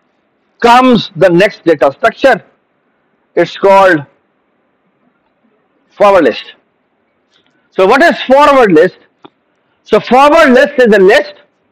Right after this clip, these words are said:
जिसके अंदर बड़ी खूबसूरत चीज है, वो ये है कि अगर मैं आपको, मैं ऑर्डर मेंटेन रखना चाहता हूं, मैं ऑर्डर, मैं ऑर्डर मेंटेन रखना चाहता हूं, ठीक है,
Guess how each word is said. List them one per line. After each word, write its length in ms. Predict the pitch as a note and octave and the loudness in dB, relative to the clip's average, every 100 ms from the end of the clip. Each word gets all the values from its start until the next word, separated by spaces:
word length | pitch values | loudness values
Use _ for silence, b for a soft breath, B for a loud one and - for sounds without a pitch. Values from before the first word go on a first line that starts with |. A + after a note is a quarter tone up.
| _ _ _ _ _ | _ _ _ _ _
जिसके 200 | D#3+ - | -6 -2
अंदर 100 | F3+ | 0
बड़ी 140 | E3+ F3 | 0 -2
खूबसूरत 380 | D#3+ - E3+ | -2 0 -2
चीज 200 | C3 A#2 E2+ | -2 -8 -8
है, 60 | _ _ - _ _ _ _ _ _ | _ _ -20 _ _ _ _ _ _
वो 100 | D#3+ | -4
ये 160 | F#3+ G#3 | 0 2
है 60 | A#3 | 0
कि 100 | A#3+ - | -2 -2
अगर 260 | F#3+ G#3+ A3 | 0 2 2
मैं 120 | G#3+ | 0
आपको, 440 | F#3+ E3+ - G3 - - _ _ | 0 -2 -4 -8 -6 -12 _ _
मैं 300 | D#3 F3+ A#3+ | -4 0 2
ऑर्डर 440 | B3+ A3 A#3 A#3 C4 | 2 2 2 2 0
मेंटेन 760 | G#3 G#3+ A3+ F3+ B3 C4 B3+ G3+ | 2 0 -2 0 0 2 2 0
रखना 220 | F3 D3+ - | -2 -8 -6
चाहता 240 | G2+ - | -10 -10
हूं, 80 | - _ _ _ _ _ _ _ - | -20 _ _ _ _ _ _ _ -6
मैं 100 | C#3+ | -2
ऑर्डर, 400 | D#3 D#3+ A#3 D#4+ - - - - - _ _ _ _ _ _ | 0 2 0 -2 -10 -20 -16 -18 -18 _ _ _ _ _ _
मैं 160 | D#3+ G3 | -2 0
ऑर्डर 520 | G3 F#3 G#3 C4+ D#4+ | 2 2 2 2 2
मेंटेन 800 | C4+ G3+ G3+ G#3 E3+ A#3 C4+ C4+ | 2 2 2 0 0 0 2 2
रखना 240 | A3 F3 D#3 | 0 -2 -6
चाहता 300 | F#2+ - E2+ | -6 -16 -20
हूं, 60 | _ _ _ _ _ _ _ _ | _ _ _ _ _ _ _ _
ठीक 120 | |
है, 60 | C3+ | -4